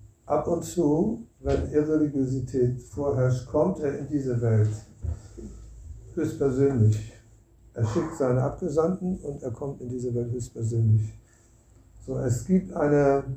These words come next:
andere Dimension, in der dieser Gott existiert, Hare Krishna. Und das ist die Seelen-, diese Seelenwelt. Und in dieser Seelenwelt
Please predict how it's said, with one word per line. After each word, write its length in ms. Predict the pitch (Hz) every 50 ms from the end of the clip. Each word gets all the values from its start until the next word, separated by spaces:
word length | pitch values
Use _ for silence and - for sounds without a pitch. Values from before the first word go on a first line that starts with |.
| - - - - - - - - - - _ -
andere 440 | - 135 156 165 165 156 156 156 156
Dimension, 1300 | - 151 151 147 147 147 139 139 135 123 127 135 147 156 165 165 165 156 156 160 160 160 160 160 160 - -
in 220 | - 160 143 135
der 460 | 139 156 147 139 139 143 139 147 147 - - - - - - 131
dieser 440 | 135 147 156 147 135 131 143 139 139
Gott 400 | 127 120 135 135 147 - - - -
existiert, 680 | 131 123 - - - - - - 139 139 139 147 143 127 120
Hare 200 | 123 123 120 120
Krishna. 420 | 123 - - - - - 117 110 - - - - - - - - - - - - - - - - - - - - - - - - - - - - -
Und 120 | 120 120
das 200 | 165 156 113 -
ist 200 | 175 - - -
die 100 | 156 151
Seelen-, 880 | 135 117 127 143 151 156 160 165 160 151 151 151 147 143 147 139 - - - -
diese 300 | - 139 131 123 127 127
Seelenwelt. 1200 | 120 113 117 139 143 151 160 151 139 127 127 120 113 113 110 110 107 104 104 107 - - - - - _ _ _ _ _ _ _ _ _ _ _ _ _ _ _ _ _ _ _ _ _ _ _ _ _ _ _ _ _ _ _ _ _ _ -
Und 120 | 139 135
in 120 | 147 156 151
dieser 320 | 151 156 139 156 156 147
Seelenwelt 960 | 131 120 143 156 170 180 185 180 165 147 160 156 151 156 - - - - -